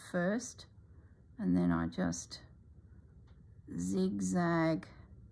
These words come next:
down the needle and then pull it all through. And we've just placed ourselves a little ruffle rose in there.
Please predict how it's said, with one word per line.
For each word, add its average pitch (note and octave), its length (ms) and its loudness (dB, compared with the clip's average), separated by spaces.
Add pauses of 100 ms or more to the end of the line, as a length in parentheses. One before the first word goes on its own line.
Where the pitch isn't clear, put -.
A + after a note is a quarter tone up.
(840)
down G#3+ 380 4
the E3 80 4
needle E3+ 680 4 (1600)
and F3+ 180 4
then E3 340 4 (1900)
pull F#3+ 300 -4
it - 200 -8
all B3+ 300 -6 (200)
through. G#3 460 2 (2750)
And F#3+ 100 2
we've F3+ 180 2
just - 280 -4
placed - 360 -2
ourselves E3+ 480 -2
a F#3 40 -4
little E3+ 200 -2
ruffle - 380 -4
rose E3 440 -2
in E3 160 -2
there. E3+ 260 2